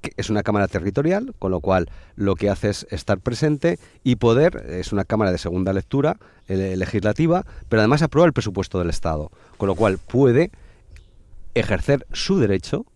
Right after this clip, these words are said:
de representación de los ciudadanos de Formentera para, eh, intervenir en todos los procesos legislativos. Es que es muy importante. Ya no es solo que Formentera diga, "Bueno, es que necesito, eh, una, un horario de barcas diferente". No, no, no, no. Es que sobre toda la legislación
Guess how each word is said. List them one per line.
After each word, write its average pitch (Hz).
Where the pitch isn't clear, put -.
de 101
representación 90
de 92
los 85
ciudadanos 110
de 104
Formentera 147
para, 131
eh, 110
intervenir 120
en 107
todos 170
los 143
procesos 147
legislativos. 123
Es -
que 175
es 165
muy 151
importante. 156
Ya 190
no 226
es -
solo 107
que 98
Formentera 98
diga, 95
"Bueno, 127
es -
que 165
necesito, 127
eh, 107
una, 131
un 139
horario 113
de 104
barcas 98
diferente". 90
No, 151
no, 156
no, 135
no. 131
Es 113
que 160
sobre 101
toda 131
la 202
legislación 120